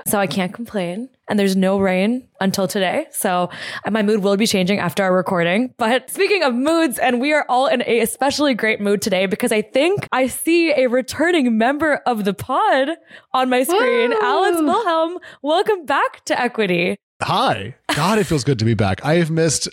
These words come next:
Speaker 3: I have missed you all. I have missed recording. I have missed making terrible jokes. I've missed chatting with our friends.
Speaker 1: <laughs>
Speaker 3: I've had opinions about everything while I was on leave, and I had no one to tell them.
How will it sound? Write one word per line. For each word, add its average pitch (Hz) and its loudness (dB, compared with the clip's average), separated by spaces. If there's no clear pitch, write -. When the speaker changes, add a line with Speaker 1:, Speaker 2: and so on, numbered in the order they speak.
Speaker 3:
I 156 0
have 165 2
missed 156 0
you 127 0
all. 180 0
I 147 2
have 135 2
missed 123 2
recording. 165 2
I 131 0
have 135 2
missed 127 0
making 117 2
terrible 120 2
jokes. 156 2
I've 127 0
missed 120 0
chatting 123 2
with 107 0
our 104 0
friends. 185 0
Speaker 1:
<laughs> 302 0
Speaker 3:
I've 170 2
had 180 2
opinions 175 2
about 156 0
everything 175 0
while 151 2
I 131 2
was 117 0
on 120 0
leave, 220 2
and 160 0
I 147 2
had 143 0
no 147 2
one 175 2
to 143 -6
tell 208 0
them. 123 -4